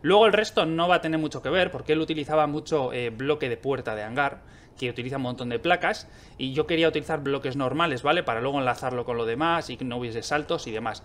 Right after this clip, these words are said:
Pero más, más el sistema se parece. Y el otro sistema, el del Visin, era un sistema de puertas rotatori-, uy, de puertas, eh, deslizantes, acojonante de bonito, súper chulo.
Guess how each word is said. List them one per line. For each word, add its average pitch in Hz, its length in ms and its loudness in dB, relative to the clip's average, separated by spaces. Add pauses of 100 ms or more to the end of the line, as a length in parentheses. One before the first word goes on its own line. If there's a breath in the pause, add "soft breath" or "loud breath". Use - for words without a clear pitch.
(180 loud breath)
Pero 131 140 -4
más, 175 300 -2
más 170 280 -2
el 147 160 -4
sistema 175 380 -4
se 160 80 -2
parece. 120 320 -2
Y 156 120 0
el 165 60 6
otro 226 160 2
sistema, 247 300 0
el 147 80 2
del 139 140 0
Visin, 214 400 -4 (340 loud breath)
era 220 140 8
un 262 40 6
sistema 247 320 2
de 147 100 4
puertas 185 500 0
rotatori-, 143 580 0
uy, 160 100 0
de 139 120 2
puertas, 220 600 2
eh, 143 240 2
deslizantes, 147 1000 -2
acojonante 127 800 -4
de 135 60 -2
bonito, 139 400 -4
súper 139 420 -4
chulo. 196 380 -2